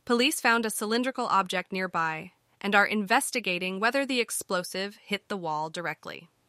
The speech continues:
The Ministry of Health, Labor and Welfare has decided to provide a one-time payment to the families of twelve men and women who died after receiving the coronavirus vaccine,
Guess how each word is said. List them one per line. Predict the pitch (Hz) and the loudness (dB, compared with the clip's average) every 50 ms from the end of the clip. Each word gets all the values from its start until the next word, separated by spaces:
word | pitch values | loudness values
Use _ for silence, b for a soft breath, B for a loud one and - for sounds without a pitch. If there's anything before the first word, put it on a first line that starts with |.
| _ _ _ _ _ _ _ _ _ _ _ _ _ | _ _ _ _ _ _ _ _ _ _ _ _ _
The | - | -2
Ministry | 196 202 214 233 247 - - 262 254 | 0 2 2 0 0 -2 -2 -2 -2
of | 247 233 | -2 -2
Health, | - 196 180 196 - _ - _ | -2 -2 -2 -2 -4 _ -18 _
Labor | - 180 175 175 175 175 170 | -4 -2 -2 -2 0 -2 -4
and | 165 170 165 | -4 -4 0
Welfare | 185 190 208 202 - - 151 139 135 127 - b b b b b b b | 0 0 0 0 -4 -8 -8 -8 -8 -10 -14 b b b b b b b
has | b 202 196 190 | b -2 -2 -2
decided | - 196 - - 208 220 220 240 233 | -2 -6 -2 0 0 2 2 0 -2
to | - - | -4 -6
provide | - 202 180 185 180 175 180 | -8 -4 -2 0 0 0 0
a | - - | -2 -4
one-time | 180 175 190 208 226 254 254 - 220 202 190 190 202 196 | -4 0 0 2 2 0 -2 -4 -2 -2 -2 -2 -4 -6
payment | 190 175 165 160 165 170 - | -8 -8 -8 -8 -8 -10 -10
to | - 180 | -10 -8
the | 185 180 | -8 -6
families | - - 180 185 190 190 185 180 - | -4 -2 -2 0 -2 -4 -6 -6 -8
of | 165 - | -10 -10
twelve | - - 208 208 226 240 - | -6 -2 0 0 0 0 -2
men | 220 190 185 185 | -4 -2 -2 -2
and | 180 180 165 | -4 -4 -4
women | 160 151 165 170 196 214 b b b b b b b | -6 -6 -6 -8 -8 -10 b b b b b b b
who | - 220 | -8 -4
died | 190 214 208 214 226 240 247 - | 2 4 4 4 4 2 0 -2
after | - 196 - - 208 | -4 -4 -4 -4 -6
receiving | 190 190 190 - - 180 165 175 175 | -6 -6 -6 -4 -6 -6 -4 -4 -6
the | 170 175 | -6 -6
coronavirus | - - 180 175 175 170 160 170 165 160 165 165 - | -6 -4 -4 -4 -4 -2 -2 -2 -2 -2 -4 -6 -6
vaccine, | - 165 160 160 - - - 233 175 143 147 170 | -6 -6 -4 -4 -6 -6 -6 -6 -6 -6 -10 -14